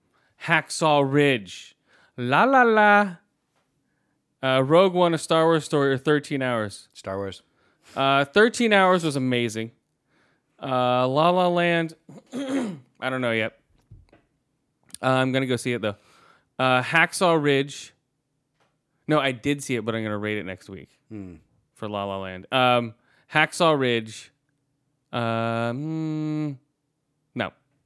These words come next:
Speaker 1: no, that was actually really good. If you like war shit,
Speaker 2: Mm-hmm.
Speaker 1: and Arrival was trippy. So, uh, yeah, I'd say Star Wars just because I saw it in three different sound types,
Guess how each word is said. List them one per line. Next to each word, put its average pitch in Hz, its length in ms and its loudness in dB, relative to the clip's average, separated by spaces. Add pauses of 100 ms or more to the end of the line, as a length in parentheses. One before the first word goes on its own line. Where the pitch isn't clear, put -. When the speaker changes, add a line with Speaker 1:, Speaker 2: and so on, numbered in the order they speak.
(280)
Speaker 1:
no, 160 200 -2
that 160 220 2
was 196 140 2
actually 170 280 2
really 127 240 0
good. 98 240 -6
If 113 100 -10
you 131 100 -2
like 127 180 0
war 117 340 -4
shit, 139 320 -8 (220)
Speaker 2:
Mm-hmm. 101 280 -8
Speaker 1:
and 156 140 2
Arrival 156 500 4
was 135 140 -2
trippy. 139 280 -4
So, 170 460 2 (1120)
uh, 160 480 0
yeah, 214 120 2
I'd 226 100 -2
say 277 100 2
Star 190 360 4
Wars 190 260 4
just 175 220 -2
because 175 240 -2
I 160 40 -2
saw 156 260 4
it - 20 0
in 131 120 -4
three 143 300 -4
different 139 340 -4
sound 127 520 -6
types, 135 480 -4